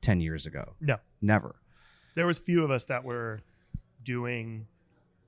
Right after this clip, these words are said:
Speaker 2: external things. Maybe it was a hunting or a fishing
Speaker 1: It was a
Speaker 2: thing,
Speaker 1: rarity to
Speaker 2: but it was a rarity to say, "I'm gonna go to the gym."
Speaker 1: Right, right. I mean, you with your cycling was one thing, you know, but, you know, I mean, like, I was running a lot ten years ago and people thought it was weird,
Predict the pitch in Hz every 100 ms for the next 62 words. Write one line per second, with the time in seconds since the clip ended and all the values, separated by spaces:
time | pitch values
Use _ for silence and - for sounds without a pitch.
0 | _ - 147 - 151 127 120 120 107 98
1 | 123 120 120 117 117 113 110 107 104 101
2 | _ - - 113 104 107 101 104 104 101
3 | 135 147 160 139 127 123 113 92 87 80
4 | - - 147 139 127 131 131 123 117 110
5 | 113 110 107 107 104 104 101 98 101 95
6 | 110 110 76 - _ 104 101 80 - 113
7 | 113 127 135 135 117 98 113 104 92 92
8 | 92 110 127 147 147 - 95 95 123 -
9 | 101 98 90 _ - - - - _ _
10 | 110 104 95 95 104 107 104 92 - 110
11 | 95 80 95 98 98 98 90 90 98 98
12 | 95 - 107 101 95 101 98 92 90 90
13 | 98 98 90 82 82 82 85 131 92 85